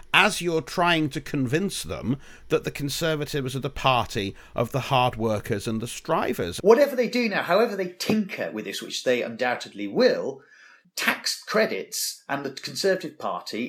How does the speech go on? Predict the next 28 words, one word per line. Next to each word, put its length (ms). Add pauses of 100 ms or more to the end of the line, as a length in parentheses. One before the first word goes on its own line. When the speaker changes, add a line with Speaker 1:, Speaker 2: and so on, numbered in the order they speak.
Speaker 2:
is, 140
is 200
now, 320
it's 140
poison. 640 (260)
It's 140
poison 460
for 280
them. 200 (260)
And 140
it's 180 (160)
very 280
difficult 320
to 40
shake 260
that 140
off. 240
The, 220 (240)
the, 360
the 220 (240)
majority 540
of 40
the 60
general 240
public 480 (200)
now 300
understand 680
this 360